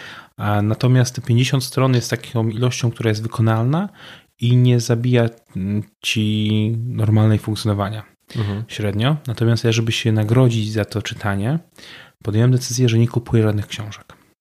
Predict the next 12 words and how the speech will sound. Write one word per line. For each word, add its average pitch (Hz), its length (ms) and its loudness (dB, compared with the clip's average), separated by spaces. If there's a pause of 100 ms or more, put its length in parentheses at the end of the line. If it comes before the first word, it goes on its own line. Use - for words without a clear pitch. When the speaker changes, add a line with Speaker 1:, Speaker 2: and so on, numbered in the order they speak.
(600)
Speaker 1:
Nie 110 140 0
będę 120 300 0
kupował 113 320 -2
żadnych 127 380 2
książek, 110 680 -2 (400)
ad 113 160 -6
hoc. - 320 -4
Nie 110 100 -2
będę 113 160 2
kupował 110 260 2
żadnych 113 240 2
książek 110 720 -2